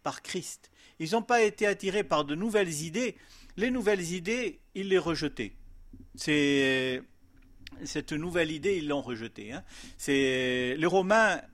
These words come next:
étaient capables de tout accepter. C'est, s'il y avait une nouvelle religion, il n'y a pas de problème, ils l'acceptaient. Ils avaient même, euh, des temples, un temple qui est le temple à tous les dieux,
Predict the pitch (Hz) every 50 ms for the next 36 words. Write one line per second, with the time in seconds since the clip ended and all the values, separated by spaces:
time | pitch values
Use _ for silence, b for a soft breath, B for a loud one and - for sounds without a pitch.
0 | - - 151 147 - - 175 170 160 - - 175 160 - 196 202 185 165 156 143
1 | 147 165 165 - 202 180 185 160 - - 151 127 - - 113 90 - - - -
2 | - - - - - - - - - - 123 120 117 117 113 113 113 110 110 110
3 | 110 107 107 107 B B B B B B B B - - - - - - 175 170
4 | 175 175 170 156 170 170 165 165 175 202 190 170 185 175 160 160 160 160 151 151
5 | 143 123 135 160 185 202 214 220 - - - - 143 147 147 - 170 165 - -
6 | 165 147 160 190 202 190 175 165 160 156 147 - - - 123 - - 95 - -
7 | B B B B B B B - 131 131 131 156 151 143 151 175 170 170 202 214
8 | 202 180 170 165 156 151 151 - - 151 151 123 139 147 143 - - 196 202 226
9 | 240 - - 185 - - - 151 156 - - 202 240 226 - - - - 160 156
10 | 147 147 147 147 139 139 135 131 131 135 - - 135 139 - - 208 220 - -
11 | - - - 214 202 180 151 117 110 113 104 87